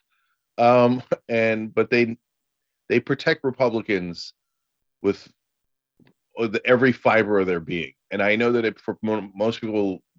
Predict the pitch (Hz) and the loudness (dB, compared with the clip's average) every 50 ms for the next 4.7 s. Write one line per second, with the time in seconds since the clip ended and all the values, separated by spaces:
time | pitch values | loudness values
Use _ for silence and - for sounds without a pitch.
0 | _ _ _ - 92 98 110 123 - - 131 123 117 120 107 110 110 104 - 104 | _ _ _ -12 -6 -4 -2 -2 -2 -2 -4 -2 -2 -2 -2 -2 -4 -2 -2 -2
1 | 95 92 104 101 98 95 90 - - _ _ _ _ _ - - - - - - | -2 -2 -4 -4 -4 -6 -8 -10 -12 _ _ _ _ _ 0 2 4 6 6 6
2 | 233 226 220 202 190 175 165 165 156 151 147 190 185 196 190 190 214 226 226 - | 6 6 8 6 6 6 4 2 0 0 0 0 -2 -2 0 2 0 0 0 0
3 | 190 170 170 165 165 165 - 160 185 196 185 175 180 190 185 196 208 202 202 196 | 0 -2 -2 -2 -6 -10 -8 -6 -6 -6 -4 -4 -4 -2 -2 -2 -2 2 2 2
4 | 190 175 160 165 175 214 233 233 240 220 170 117 85 - | 2 2 0 0 2 4 4 4 4 2 2 2 0 -4